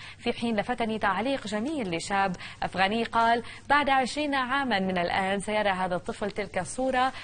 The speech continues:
وهو يعيش في أفغانستان أفضل،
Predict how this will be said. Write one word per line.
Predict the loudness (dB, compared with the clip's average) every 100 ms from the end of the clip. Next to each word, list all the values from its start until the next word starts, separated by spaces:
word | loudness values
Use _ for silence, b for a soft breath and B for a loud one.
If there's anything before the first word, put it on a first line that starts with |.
| B
وهو | -2 2 4
يعيش | 4 2 -2
في | -2 -2 0
أفغانستان | 0 -2 -2 -2 -2 0
أفضل، | -2 -4 -2 -2 -2